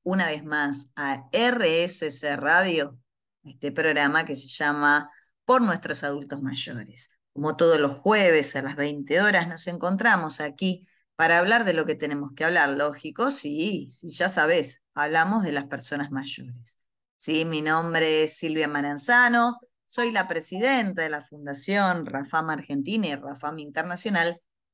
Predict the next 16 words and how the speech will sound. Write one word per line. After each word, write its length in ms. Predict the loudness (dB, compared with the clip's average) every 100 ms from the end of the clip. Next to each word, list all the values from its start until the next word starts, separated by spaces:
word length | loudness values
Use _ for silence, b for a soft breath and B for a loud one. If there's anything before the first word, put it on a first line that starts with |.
| _
que 160 | 0 2
es 60 |
la 180 | 4 4
red 320 | 4 2 2 -6 _
de 120 | -8
actividad 560 | -8 -8 -6 -2 -2 -4
física 760 | -12 -12 -10 -10 -2 0 0 -12 _ _
para 420 | 2 4 4 2 2
adultos 640 | 2 0 -4 -6 -8 -6
mayores. 800 | -6 -6 -8 -12 -18 -20 -20 -20 _ _ _
Hoy 460 | 0 4 4 2 -2
tenemos 640 | -4 -4 -8 -8 -10 -12
un 220 | -14 -14 -10
programa 760 | -6 -4 0 2 4 2 2 -8
muy 580 | -4 -4 -2 -2 -2
especial 880 | -6 -8 -16 -12 -4 0 2 0 -4